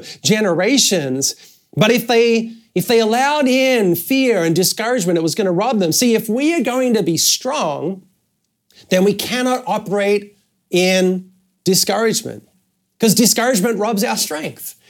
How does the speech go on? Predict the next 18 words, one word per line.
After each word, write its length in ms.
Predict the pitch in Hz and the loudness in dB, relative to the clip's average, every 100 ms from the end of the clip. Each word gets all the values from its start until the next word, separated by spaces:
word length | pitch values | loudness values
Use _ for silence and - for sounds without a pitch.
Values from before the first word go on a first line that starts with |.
| - - | -20 -2
If 260 | 220 240 226 | 2 2 2
we 220 | 220 294 | 4 4
are 120 | 269 | 2
gonna 220 | 240 254 190 | 2 2 2
be 280 | 233 214 | 2 2
courageous, 960 | - 185 185 277 294 160 151 196 - - - _ _ _ | 0 0 0 2 2 2 0 -2 -2 -4 -12 _ _ _
then 180 | 208 220 | 0 2
we 120 | 247 | 0
cannot 400 | - 262 294 277 | -2 -2 0 0
operate 560 | 233 254 220 247 247 233 | 0 -2 -2 0 2 2
in 240 | 226 226 | 2 2
fear, 640 | 226 302 320 311 180 123 117 _ _ _ _ _ | 2 2 2 2 -2 -6 -12 _ _ _ _ _
'cause 220 | 180 156 | -2 -2
fear 340 | - 262 277 285 | 2 4 4 4
will 160 | 233 | 2
undermine 960 | 220 247 226 214 214 233 226 226 214 - _ _ _ | 4 4 4 2 0 0 2 0 -2 -10 _ _ _
our 140 | - 170 | -10 -8
courage. 840 | - - 202 160 131 131 - | -8 -6 -2 -2 -4 -6 -8